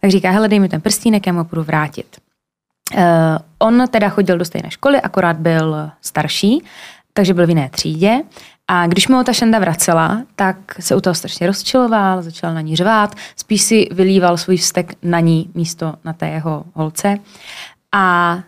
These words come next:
tady tomuhle všemu přihlížela jistá Amanda. Amanda byla sestřenice toho kluka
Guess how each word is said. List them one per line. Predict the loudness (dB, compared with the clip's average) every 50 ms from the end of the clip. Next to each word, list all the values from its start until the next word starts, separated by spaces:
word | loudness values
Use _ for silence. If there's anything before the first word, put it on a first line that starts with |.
| _ _ _ _ _
tady | -2 0 0 0
tomuhle | 2 2 2 4 4 4 4 4 2 2
všemu | 0 -2 0 0 2 2 0 0 -2 -4 -6 -8 -8 -10 -14 _ _ _ _ _
přihlížela | -2 0 2 2 4 4 2 2 2 2 2
jistá | 2 2 0 -2 -4 -2 -2 0 0 -2 -4 -8 _ _ _ -2
Amanda. | 0 2 2 2 2 0 0 -2 -4 -6 -10 _ _ _ _ _ _ -20 -20 -20 -20 -20 _ _ _ _ _
Amanda | 0 2 2 4 4 4 4 4
byla | 4 4 2 2
sestřenice | 2 0 -4 -2 0 0 2 2 2 0 -2 -2
toho | 0 0 0 0
kluka | -2 -6 -12 -8 -4 0 0 0 0